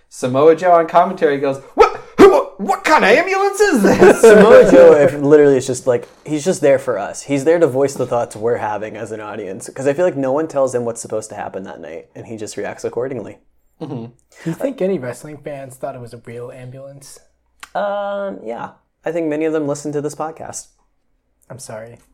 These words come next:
Speaker 2: No,
Speaker 3: I'm
Speaker 2: I'm just
Speaker 3: sorry.
Speaker 2: kidding. I
Speaker 1: I think there are some wrestling fans that were like, "That's not an ambulance. I've seen Ghostbusters. I know what an
Speaker 2: <laughs>
Speaker 1: ambulance looks like."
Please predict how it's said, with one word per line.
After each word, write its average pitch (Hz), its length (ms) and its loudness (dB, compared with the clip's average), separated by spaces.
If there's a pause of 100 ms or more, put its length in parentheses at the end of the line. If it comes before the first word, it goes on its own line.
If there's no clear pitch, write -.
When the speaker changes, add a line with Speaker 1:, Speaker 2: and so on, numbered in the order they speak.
(180)
Speaker 2:
No, 165 120 -2
Speaker 3:
I'm 165 100 0
Speaker 2:
I'm 156 60 -4
just 123 100 -12
Speaker 3:
sorry. 104 160 -4
Speaker 2:
kidding. 127 140 -10
I 156 80 -2
Speaker 1:
I - 20 -4
think 233 180 -6
there 147 120 -2
are 135 40 -6
some 135 200 -10
wrestling 123 340 -8
fans 123 300 -10
that 127 60 -6
were 117 100 -4
like, 113 200 -10
"That's 185 280 -10
not 123 160 -6
an 117 80 -12
ambulance. 127 600 -10
I've 175 220 -2
seen 117 300 -12
Ghostbusters. 135 880 -4
I 180 100 -6
know 151 140 -4
what 123 100 0
an 127 120 -8
Speaker 2:
<laughs> 127 120 -6
Speaker 1:
ambulance 135 460 -6
looks 156 260 -4
like." 190 500 -2